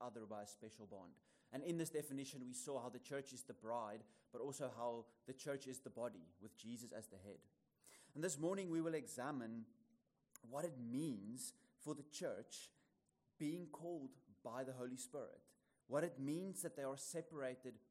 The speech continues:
from the world, and also what it means that this work of the Holy Spirit is seen in the church's commitment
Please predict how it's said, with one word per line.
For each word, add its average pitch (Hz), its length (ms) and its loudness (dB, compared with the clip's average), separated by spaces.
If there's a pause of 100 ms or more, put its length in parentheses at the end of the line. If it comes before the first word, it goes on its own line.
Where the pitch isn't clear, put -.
(140)
from 143 440 4
the 120 60 -4
world, 110 440 -4 (680)
and 151 80 2
also 190 240 4
what 165 140 6
it 180 160 2
means 151 420 -2
that 139 180 -2
this 151 200 0 (100)
work 170 260 0
of 185 140 -6
the 139 80 -10
Holy 123 200 -4
Spirit 117 460 -6 (120)
is 131 120 -4
seen 147 440 -2 (400)
in 175 100 2
the 165 80 4
church's 170 540 0
commitment 143 520 0